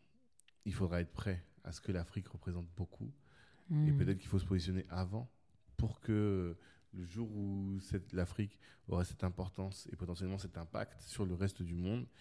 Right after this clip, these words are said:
Speaker 1: eh bien, on soit en mesure de, d'être déjà dans la, dans la dynamique, quoi, de prendre le train.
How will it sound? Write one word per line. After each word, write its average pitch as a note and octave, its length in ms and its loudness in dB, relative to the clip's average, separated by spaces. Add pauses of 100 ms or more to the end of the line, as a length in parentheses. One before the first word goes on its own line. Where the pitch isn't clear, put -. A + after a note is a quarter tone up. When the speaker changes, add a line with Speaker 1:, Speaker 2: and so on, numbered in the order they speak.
(240)
Speaker 1:
eh - 60 -4
bien, F2+ 140 2
on G2+ 80 2
soit A#2+ 240 0
en A2 80 6
mesure G2 500 0
de, F2+ 580 -4 (440)
d'être G#2 240 2
déjà F#2+ 280 0
dans F2 120 -2
la, E2 160 -4
dans F2+ 220 -6
la F2 80 0
dynamique, F2 420 -4
quoi, E2 180 -8 (320)
de F#2 60 -4
prendre G2 320 0
le F2+ 120 2
train. G2 320 -4